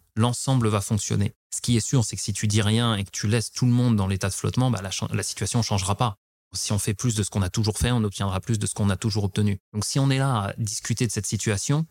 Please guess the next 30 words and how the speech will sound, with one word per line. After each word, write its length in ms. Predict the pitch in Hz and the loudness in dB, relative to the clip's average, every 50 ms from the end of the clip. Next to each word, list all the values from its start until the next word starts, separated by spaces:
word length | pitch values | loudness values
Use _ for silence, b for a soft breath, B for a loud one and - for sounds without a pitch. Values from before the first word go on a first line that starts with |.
| _ _ | _ _
c'est 140 | - - - | -6 -4 -2
qu'elle 140 | 104 101 - | 0 0 0
se 100 | - 110 | 0 0
reproduit 360 | 107 104 - - 107 107 117 | 0 0 2 2 2 2 2
encore 280 | 113 104 - 107 101 104 | 2 2 2 2 2 2
et 40 | |
encore. 280 | 95 95 - 101 92 - _ _ _ _ - | 2 0 0 -2 -4 -6 _ _ _ _ -2
Donc, 180 | 110 110 107 - - | 0 0 0 0 2
en 120 | - 143 139 | 2 2 2
changeant 380 | - - 151 135 117 139 139 | 4 4 2 2 4 4 4
un 80 | 131 120 | 4 2
des 100 | 113 110 | 2 0
paramètres, 560 | - 117 104 107 107 104 117 147 165 156 - | 0 2 2 2 4 4 2 2 0 0 0
eh 20 | 113 | 0
ben, 100 | 104 107 | 0 2
on 60 | 117 110 | 2 2
a 80 | 113 | 2
des 100 | 113 123 | 2 2
chances 320 | 113 - - 170 165 143 - | 0 2 2 2 2 2 2
de, 140 | 123 107 | 0 0
du, 200 | 104 - 110 107 113 117 117 - | 0 0 0 0 2 2 0 0
de 100 | - 110 | 0 -2
faire 200 | 98 - 120 110 | 0 0 0 0
infléchir 420 | 113 107 - 120 110 - - 120 107 | 0 0 0 -2 -2 0 0 0 0
les 60 | 107 | 0
différents 400 | 104 107 104 - 113 104 107 104 | -2 -2 -2 -2 0 0 0 2
comportements. 500 | - 104 95 95 - - 110 107 101 - _ _ _ _ _ _ | 2 0 -2 -2 -4 -2 -2 -2 -2 -4 _ _ _ _ _ _
Ce 160 | - - - - | -10 -8 -8 -4
qui 220 | - - 139 135 | 0 2 4 4
est 220 | 131 131 127 - | 4 4 2 -2